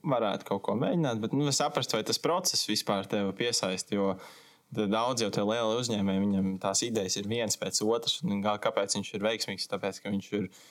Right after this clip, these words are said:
vienu nesanāca, nekas ej tālāk, ej tālāk, un līdz, līdz viņš, līdz viņam kaut kas sanāk. Bet, ja tev t-, tas process saista, nu, tad,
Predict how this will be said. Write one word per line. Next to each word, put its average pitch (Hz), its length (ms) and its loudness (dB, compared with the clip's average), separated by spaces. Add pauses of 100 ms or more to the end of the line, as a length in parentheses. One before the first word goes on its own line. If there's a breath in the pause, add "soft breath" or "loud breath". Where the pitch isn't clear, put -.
(140 loud breath)
vienu 98 220 2
nesanāca, 104 540 0
nekas 98 280 0
ej 98 140 0
tālāk, 110 400 0
ej 165 80 -2
tālāk, 107 420 0
un 101 140 2
līdz, 98 240 -2
līdz 104 300 2
viņš, - 180 -4 (120)
līdz 98 320 0
viņam 101 360 2
kaut 101 240 0
kas - 120 2
sanāk. 120 400 0 (340 loud breath)
Bet, 113 180 0
ja 110 80 0
tev 104 240 2
t-, - 220 -6
tas - 220 0
process 110 440 2
saista, 117 520 0
nu, 156 180 2
tad, 165 220 0